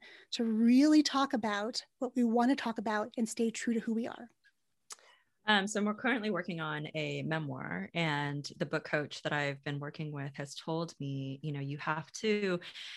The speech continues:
Speaker 2: first think about your muse," which I think if you translate it into business, it's who your target audience is and who you're speaking to. Uh, but, you know, secondly, making sure that, um,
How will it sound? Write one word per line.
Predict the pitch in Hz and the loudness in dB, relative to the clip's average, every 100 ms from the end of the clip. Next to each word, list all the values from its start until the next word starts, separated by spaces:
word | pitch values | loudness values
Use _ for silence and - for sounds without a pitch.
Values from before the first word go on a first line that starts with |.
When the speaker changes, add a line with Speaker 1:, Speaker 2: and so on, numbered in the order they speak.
| - | -4
Speaker 2:
first | - 269 - - | 2 2 2 -4
think | - 214 | 0 0
about | 185 170 | 0 0
your | 175 | 0
muse," | 151 139 143 - | -2 -2 -4 -6
which | 160 151 | -4 -4
I | |
think | 156 156 151 | -4 -4 -6
if | 139 | -8
you | 147 | -6
translate | 156 143 143 139 | -6 -4 -4 -4
it | |
into | 139 135 | -4 -6
business, | 139 135 135 | -8 -8 -10
it's | 120 - | -12 -10
who | 156 | -8
your | 147 | -6
target | - 143 139 | -6 -4 -4
audience | 139 135 135 | -4 -6 -8
is | 139 139 | -8 -8
and | 143 | -6
who | |
you're | 143 | -6
speaking | 139 - - 139 | -8 -10 -10 -10
to. | 139 139 151 185 185 _ - | -10 -10 -8 -10 -14 _ -12
Uh, | 147 | -4
but, | 170 160 - - - - - | 0 0 -2 -12 -16 -10 -2
you | |
know, | 185 165 160 | 0 0 -2
secondly, | - - 214 233 165 147 151 151 | -4 -2 0 -2 -6 -6 -6 -6
making | 170 165 - 170 | -4 -4 -4 -6
sure | - 160 156 156 | -4 -4 -4 -4
that, | 156 147 143 - | -4 -4 -6 -4
um, | 160 139 127 | -4 -4 -6